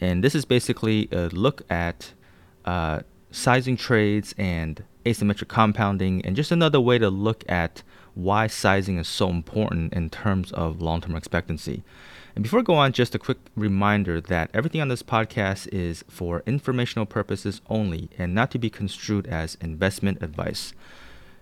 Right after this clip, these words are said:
Now, when we talk about, you know, sizing and compounding, uh, you're probably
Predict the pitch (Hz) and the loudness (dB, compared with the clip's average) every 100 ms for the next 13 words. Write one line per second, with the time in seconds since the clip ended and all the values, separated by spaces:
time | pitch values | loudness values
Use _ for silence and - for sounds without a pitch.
0 | - 113 101 92 - 107 170 - 170 135 | -2 4 6 4 2 0 2 2 2 4
1 | 123 110 107 - - - - 104 82 - | 4 4 2 -2 -16 -20 -4 -2 0 2
2 | 120 113 113 104 101 98 92 87 76 - | 8 8 8 4 2 2 0 -4 -4 2
3 | 107 101 98 95 90 90 90 - - - | 4 4 2 2 2 0 -4 -10 -20 -20
4 | - - 90 87 98 - 170 160 139 127 | -20 -4 0 2 2 4 4 4 2 2
5 | 117 110 | 0 -2